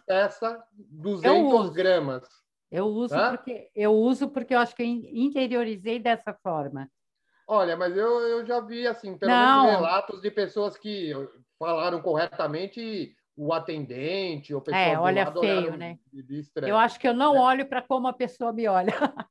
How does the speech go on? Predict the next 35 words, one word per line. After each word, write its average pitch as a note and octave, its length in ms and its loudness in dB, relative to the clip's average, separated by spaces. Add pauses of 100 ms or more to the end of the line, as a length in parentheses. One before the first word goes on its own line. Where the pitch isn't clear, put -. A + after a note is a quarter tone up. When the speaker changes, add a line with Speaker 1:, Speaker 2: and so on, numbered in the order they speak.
(120)
Speaker 2:
<laughs> - 1000 -14
Speaker 1:
Mas F#3 320 -2
é, F3 300 0
é, E3 40 -4
nesse G3 420 -4
caso, F3 340 -2
eu F#3+ 100 0
acho F3+ 280 -4
que F#3+ 320 -10 (300)
é D3+ 180 -4
bom D#3 320 -2
a D#3+ 100 -2
gente D#3 360 -12
ter D#3 600 -6
a D#3+ 80 -10
medida G3 360 -2
Speaker 2:
Sempre - 0 -
Speaker 1:
do G3+ 120 -2
correto, G#3 400 2
Speaker 2:
lembrar, E3+ 120 0
né? E3 240 -8 (100)
O F3 120 -4
grama. D3 500 -6
Speaker 1:
né? B2+ 140 -14 (300)
Speaker 2:
O G#3+ 160 2
guarda, A3 760 2 (220)
eu, F#3 240 -8
eu F3+ 240 -6
acho F3 240 -2
Speaker 1:
O - 0 -
Speaker 2:
que - 60 -8
eu G#3 80 -2
uso A3 240 -6
certo G3 420 -8
também. D#3+ 540 -10